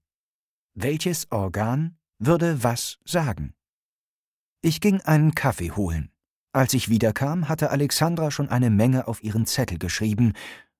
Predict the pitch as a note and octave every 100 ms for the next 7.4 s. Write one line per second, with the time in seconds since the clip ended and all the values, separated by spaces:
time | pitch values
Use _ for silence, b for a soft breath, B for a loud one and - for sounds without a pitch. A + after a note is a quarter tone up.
0 | _ - F3 - F#3 F3 D#3+ D#3 C3+ C3+
1 | C3+ C3 C3 A2 - C3 B2 B B B
2 | _ _ _ _ _ _ D3+ - D#3+ E3
3 | E3+ D#3+ _ _ _ _ _ _ _ D#3+
4 | - E3 E3 C#3+ B2 A#2 A2+ - _ _
5 | _ _ _ _ _ _ _ _ - C#3+
6 | - D3 B2+ B2 B2 D3 D3+ D#3 - F2
7 | G2+ G2+ A2+